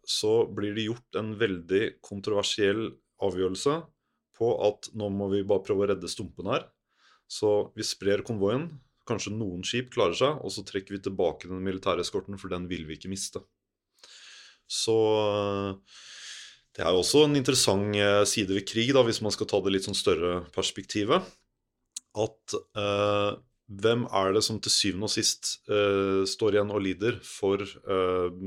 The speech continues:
skiftende politiske allianser og, eh, militærstrategiske avgjørelser? Det er sivile mennesker som står på frontlinjen. Så disse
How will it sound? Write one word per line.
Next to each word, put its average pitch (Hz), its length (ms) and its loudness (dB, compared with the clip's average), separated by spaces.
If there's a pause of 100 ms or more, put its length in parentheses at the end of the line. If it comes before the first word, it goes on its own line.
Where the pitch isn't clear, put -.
(140)
skiftende 95 560 -4
politiske 95 480 -2
allianser 98 640 0
og, 92 560 2
eh, 90 300 -4 (180)
militærstrategiske 98 960 -2
avgjørelser? 95 460 0 (320)
Det 104 100 2
er 101 160 -2
sivile 92 400 -2
mennesker 95 460 -2
som 98 120 -8
står 87 220 -6
på 90 100 -14
frontlinjen. 82 460 -10 (880)
Så 110 640 4
disse 127 240 2